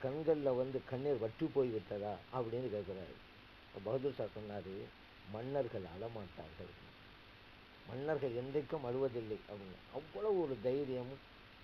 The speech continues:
ஒரு தெம்பும் திராணியும் உள்ள ஒரு மாமன்னர் தான் அவங்க. அப்ப இவங்க இங்கேருந்து பர்மாவுடைய, அஹ், தலைநகர் ரங்கூனுக்காக வேண்டி நாடு கடத்தப்படும் பொழுது இந்த நாட்டுல உள்ள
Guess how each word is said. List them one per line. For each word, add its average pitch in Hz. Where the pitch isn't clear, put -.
ஒரு 117
தெம்பும் 147
திராணியும் 143
உள்ள 107
ஒரு 110
மாமன்னர் 110
தான் 110
அவங்க. 95
அப்ப 160
இவங்க 160
இங்கேருந்து 190
பர்மாவுடைய, 151
அஹ், 131
தலைநகர் 151
ரங்கூனுக்காக 147
வேண்டி 156
நாடு 156
கடத்தப்படும் 123
பொழுது 120
இந்த 120
நாட்டுல 143
உள்ள 117